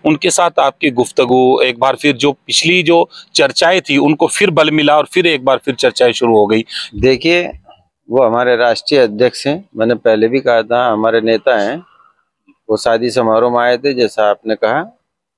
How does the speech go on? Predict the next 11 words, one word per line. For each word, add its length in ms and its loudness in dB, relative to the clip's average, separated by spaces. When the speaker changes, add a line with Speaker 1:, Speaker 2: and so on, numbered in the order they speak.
Speaker 2:
तो 240 -2
airport 520 2
पे 160 2
हमारी 600 2
मुलाकात 560 0
हुई, 180 -4
उनका 240 0
स्वागत, 580 0
अभिनंदन 640 0
हमने 280 -6
किया। 360 -2